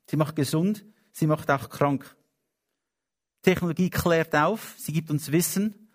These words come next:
aber sie kann auch sehr stark verwirren. Wir wissen nicht mehr, wie es geht. Kürzlich hat meine Mutter, sie wird achtzig, ein Handy gekauft, das erste Mal. Ein Handy.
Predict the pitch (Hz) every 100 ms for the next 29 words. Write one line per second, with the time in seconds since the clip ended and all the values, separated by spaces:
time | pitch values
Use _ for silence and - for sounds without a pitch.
0 | _ _ - 147 151 160 160 139 - -
1 | 147 147 131 - 127 139 - - 117 139
2 | 151 131 104 - _ _ _ _ - 131
3 | 147 139 151 - 139 139 139 - _ _
4 | _ _ 139 139 - - 135 131 - _
5 | _ _ _ _ - 156 - 143 - -
6 | _ _ _ _ - 147 135 135 135 135
7 | 131 _ - 143 - 139 135 135 135 135
8 | - - - - _ _ _ - 123 139
9 | 147 143 156 - 123 113 - 127 127 -
10 | 143 123 101 101 - _ _ _ _ -
11 | 117 127 139 117